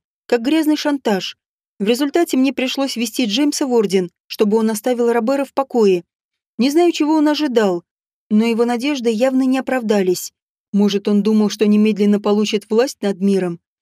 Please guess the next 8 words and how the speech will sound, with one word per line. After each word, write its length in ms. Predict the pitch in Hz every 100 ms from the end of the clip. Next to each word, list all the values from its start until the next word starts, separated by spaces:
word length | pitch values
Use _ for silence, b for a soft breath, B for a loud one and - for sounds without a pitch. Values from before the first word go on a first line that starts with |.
| _ _ _
Видимо, 420 | - 220 262 262 262
Джеймс 440 | 233 320 311 -
здорово 500 | 247 214 285 311 285
переоценил 600 | 277 269 277 277 277 302
могущество 680 | 269 262 294 - 262 254 262
ордена 420 | - 285 254 277 277
и 60 |
привилегии, 760 | 262 269 277 240 196 196 185